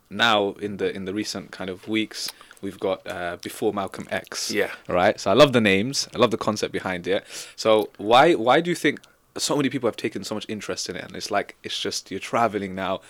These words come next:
Speaker 1: lecturing. Like you said, you weren't expecting it. Like, is it, is it something that maybe hasn't been spoken about or hasn't been
Speaker 2: I feel
Speaker 1: done
Speaker 2: like
Speaker 1: in
Speaker 2: it,
Speaker 1: this way?
Speaker 2: I don't think it's been done in this way.
Speaker 1: Okay.
Speaker 2: It's been done before, and we have to, like, um,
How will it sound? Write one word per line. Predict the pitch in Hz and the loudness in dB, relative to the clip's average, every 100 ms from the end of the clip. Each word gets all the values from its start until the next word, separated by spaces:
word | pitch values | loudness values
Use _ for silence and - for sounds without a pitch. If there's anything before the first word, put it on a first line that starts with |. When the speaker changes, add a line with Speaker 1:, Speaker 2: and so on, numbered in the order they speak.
| - | -10
Speaker 1:
lecturing. | - 104 - - 90 | -2 -2 -2 -8 -6
Like | 101 107 | -4 -4
you | - | -6
said, | 101 | -6
you | 95 | -4
weren't | 104 | -4
expecting | 95 - 104 - 90 87 | -6 -6 -6 -6 -10 -6
it. | 90 - - - - | -6 -6 -16 -20 -8
Like, | 101 110 - - - | -2 -2 -2 -6 -4
is | 113 | 0
it, | 127 | -2
is | 117 | 0
it | 135 | -2
something | - 127 | -2 -6
that | 110 | -4
maybe | 113 113 | -4 -4
hasn't | 107 117 117 95 | -4 -4 -6 -2
been | 107 107 - - - | -2 -2 -8 -18 -10
spoken | - 117 - | -2 0 0
about | 110 117 113 - | -2 2 2 2
or | 92 | -4
hasn't | - 113 101 | -4 -4 -4
been | 107 104 104 | -6 -6 -4
Speaker 2:
I | 113 | -4
feel | 113 175 | 4 6
Speaker 1:
done | 131 | 6
Speaker 2:
like | |
Speaker 1:
in | 117 | 6
Speaker 2:
it, | 107 | 0
Speaker 1:
this | 127 | -2
way? | 107 151 220 _ - - _ _ - | 0 0 -2 _ -18 -18 _ _ 6
Speaker 2:
I | 147 | 8
don't | 180 | 10
think | 175 151 | 6 0
it's | - | 2
been | 139 127 | 4 6
done | 127 | 6
in | 117 | 4
this | 117 117 | 0 -2
way. | 107 90 - _ - - | -2 -4 -8 _ -10 -10
Speaker 1:
Okay. | 110 117 - | -6 -8 -4
Speaker 2:
It's | 120 - | -6 -6
been | - 135 139 | -2 0 2
done | 123 151 139 | 4 4 4
before, | 120 - 117 101 123 _ _ - | -4 -2 0 0 -2 _ _ -10
and | - 104 | -6 -4
we | 101 | -4
have | 110 107 | -6 -4
to, | 104 | -2
like, | 95 90 - - - | 0 -2 -6 -12 -10
um, | 95 92 90 | -8 -8 -12